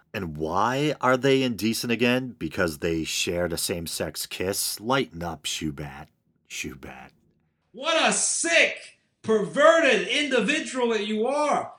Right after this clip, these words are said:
Speaker 2: You are on your, you are on the road straight to hell.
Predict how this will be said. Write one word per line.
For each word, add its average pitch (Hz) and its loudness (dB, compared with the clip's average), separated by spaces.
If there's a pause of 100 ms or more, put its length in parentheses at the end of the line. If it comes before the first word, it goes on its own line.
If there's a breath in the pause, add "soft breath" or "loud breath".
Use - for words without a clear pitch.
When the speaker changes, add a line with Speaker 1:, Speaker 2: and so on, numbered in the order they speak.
Speaker 2:
You 277 0
are 240 4 (160)
on 330 2 (180)
your, 233 2 (380)
you 233 -2
are 254 4
on 277 2
the 240 -2
road 220 4
straight - -4
to 180 -10
hell. 139 -10